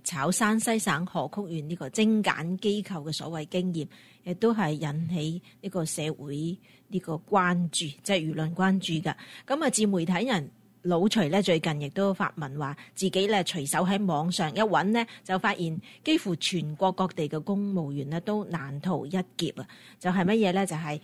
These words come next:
縮編啦、縮減編制啊、減薪啦、誒，回收獎金啦，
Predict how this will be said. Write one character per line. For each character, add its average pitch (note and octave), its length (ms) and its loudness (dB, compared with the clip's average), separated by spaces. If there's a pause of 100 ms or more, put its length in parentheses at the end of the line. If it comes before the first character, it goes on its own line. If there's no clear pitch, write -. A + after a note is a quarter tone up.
(140)
縮 B3 220 -4
編 A#3+ 300 4
啦、 A#3+ 240 4
縮 A#3+ 200 -6
減 D#3 200 -2
編 G3 240 0
制 F#3 80 0
啊、 D3 200 0
減 D3+ 380 0
薪 A#3 260 4
啦、 A#3+ 200 2 (280)
誒， D3+ 300 -6
回 C#3+ 140 -6
收 A3+ 240 4
獎 D#3+ 320 0
金 G#3+ 240 2
啦， A3+ 160 2